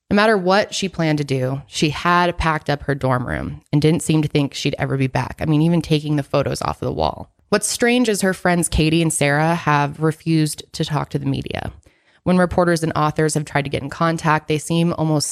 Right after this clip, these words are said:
scared to talk. So no one really knows what happened at that party the night that Maura crashed Fred's car. At some point, Katie did tell Fred something that she remembered about the night of the party,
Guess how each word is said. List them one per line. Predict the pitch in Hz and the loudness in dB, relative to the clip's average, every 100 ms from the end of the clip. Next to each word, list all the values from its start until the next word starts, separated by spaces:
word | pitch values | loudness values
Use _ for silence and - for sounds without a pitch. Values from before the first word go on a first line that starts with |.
| - | -6
scared | - 151 139 - - - | -2 -2 0 -6 -12 -10
to | - | -8
talk. | 151 - 71 - - _ | -2 -2 -2 -6 -20 _
So | - | 0
no | 185 196 | 4 4
one | 262 | 4
really | 247 240 | 4 4
knows | 220 196 165 - - - | 4 4 2 -2 -8 -2
what | 165 | 0
happened | 156 160 160 151 | 2 2 2 2
at | 147 | 2
that | 147 - | 0 0
party | 147 143 143 | 0 2 2
the | 143 | 2
night | 139 139 135 - | 2 2 0 -4
that | 135 | -4
Maura | - 131 127 | -2 -4 -4
crashed | - - 123 127 - - - _ _ _ | -6 -4 -2 -2 -6 -12 -18 _ _ _
Fred's | 135 147 - | -4 -2 -8
car. | - - - - - _ _ _ _ _ - | -8 -6 -6 -8 -16 _ _ _ _ _ -4
At | 170 | 0
some | - 226 | 2 2
point, | 247 220 208 | 4 2 0
Katie | - 170 165 | 0 2 2
did | 156 170 170 | 2 2 2
tell | - 170 | 0 0
Fred | 165 - 139 139 | 0 0 0 2
something | 143 135 | 0 2
that | 143 - | 0 0
she | - | 0
remembered | 139 139 131 131 | 2 2 2 0
about | 123 - | 0 0
the | |
night | 131 113 | 0 0
of | |
the | 67 | -2
party, | - 131 - - | -2 -2 0 -2